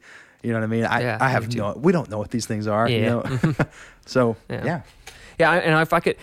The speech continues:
Speaker 2: or, uh, it, tell me if I'm, um, I'm wrong about this, right? Like, even that, even that, uh, that forty-six point five billion light years number,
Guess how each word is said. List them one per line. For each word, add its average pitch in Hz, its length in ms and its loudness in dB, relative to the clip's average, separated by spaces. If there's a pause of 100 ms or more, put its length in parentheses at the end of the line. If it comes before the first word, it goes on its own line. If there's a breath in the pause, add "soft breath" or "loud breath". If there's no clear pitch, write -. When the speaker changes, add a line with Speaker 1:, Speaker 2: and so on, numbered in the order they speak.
(160 loud breath)
Speaker 2:
or, 107 140 -2
uh, 156 260 4
it, - 280 -4
tell 208 120 2
me 208 100 4
if 180 120 2
I'm, 143 320 2
um, 127 560 -2 (200)
I'm 143 140 -2
wrong 139 120 4
about 127 100 0
this, 127 140 -4
right? 147 200 2
Like, 156 120 -2
even 180 280 2
that, 147 240 4
even 185 240 2
that, 135 320 0
uh, 123 280 2 (320)
that 143 200 0
forty-six 147 400 2
point 131 240 0
five 123 220 4
billion 123 460 2
light 127 260 2
years 120 400 -2 (480 soft breath)
number, 120 480 2